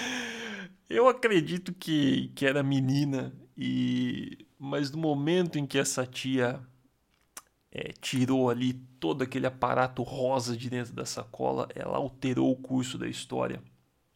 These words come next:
E agora temos aí o Timóteo a caminho. E esse fim de semana foi muito especial, sabe? É, você já teve num dessa,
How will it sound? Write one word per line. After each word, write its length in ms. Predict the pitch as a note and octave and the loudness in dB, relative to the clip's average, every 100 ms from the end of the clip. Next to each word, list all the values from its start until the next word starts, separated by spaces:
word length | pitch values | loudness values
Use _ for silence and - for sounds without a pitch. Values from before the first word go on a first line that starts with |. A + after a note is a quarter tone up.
| _ _ _ _ _ _ - _ _ - | _ _ _ _ _ _ -20 _ _ -10
E 80 | A#2+ | -8
agora 360 | B2+ B2+ B2+ | -2 0 0
temos 460 | B2 - B2+ B2+ B2 | -2 -2 0 2 0
aí 340 | B2+ C3 B2+ - - | 0 0 -2 -8 -10
o 120 | C3+ | -10
Timóteo 760 | - C3 A#2 B2+ C3 C3 - | -6 -4 2 4 4 2 -8
a 80 | - | -8
caminho. 540 | - A#2+ A2+ A#2+ A#2 A2+ - _ - - - - - - - - | -8 -8 -4 -4 -6 -10 -18 _ -20 -18 -16 -18 -20 -20 -20 -16
E 520 | C#3 A#2 A2+ A#2+ B2+ - | -10 -8 -8 -8 -10 2
esse 220 | F3+ - | 2 2
fim 140 | F3+ E3 | 0 -2
de 80 | |
semana 360 | - C3+ C#3 C#3 | 0 0 0 -2
foi 240 | - C3+ | -2 -2
muito 300 | B2 C3 D3 | 0 0 0
especial, 560 | - B2 A#2+ - B2 - | -2 -4 -4 -4 -4 -6
sabe? 380 | - A#2+ A#2+ - - _ _ _ _ _ _ - - | -4 -4 -6 -12 -20 _ _ _ _ _ _ -20 -14
É, 280 | A2+ A2+ A#2 | -8 -8 -6
você 180 | - | -4
já 100 | C#3 | -4
teve 580 | D#3+ F#3 F3+ D3 B2+ A#2 - - _ _ _ _ _ _ - - | -4 0 0 4 2 2 -4 -20 _ _ _ _ _ _ -20 -14
num 460 | B2+ A#2 A2+ A#2 A2+ | -10 -6 -6 -6 -6
dessa, 640 | A2+ - B2 A#2 A#2 | -6 -6 -6 -8 -10